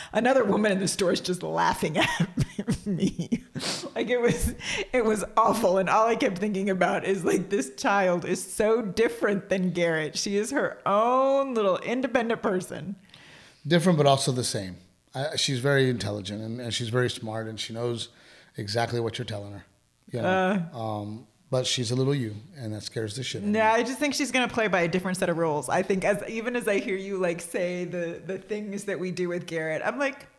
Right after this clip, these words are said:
Speaker 1: "Yeah, in theory, that would be great." But I don't know if that's gonna fly with Delilah.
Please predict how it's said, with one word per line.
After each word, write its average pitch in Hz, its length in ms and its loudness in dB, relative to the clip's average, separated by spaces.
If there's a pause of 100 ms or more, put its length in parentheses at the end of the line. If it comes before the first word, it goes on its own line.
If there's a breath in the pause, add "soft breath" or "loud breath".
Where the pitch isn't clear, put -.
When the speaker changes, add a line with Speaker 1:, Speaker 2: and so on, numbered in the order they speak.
(120)
Speaker 1:
"Yeah, 453 400 -2
in 392 80 -6
theory, 269 320 0
that 214 220 2
would 196 100 -2
be - 80 0
great." 170 320 0
But - 80 -2
I 302 60 6
don't 440 80 2
know 440 80 2
if 370 80 -2
that's 370 160 2
gonna 247 160 2
fly 180 280 2
with 165 140 0
Delilah. 156 540 -2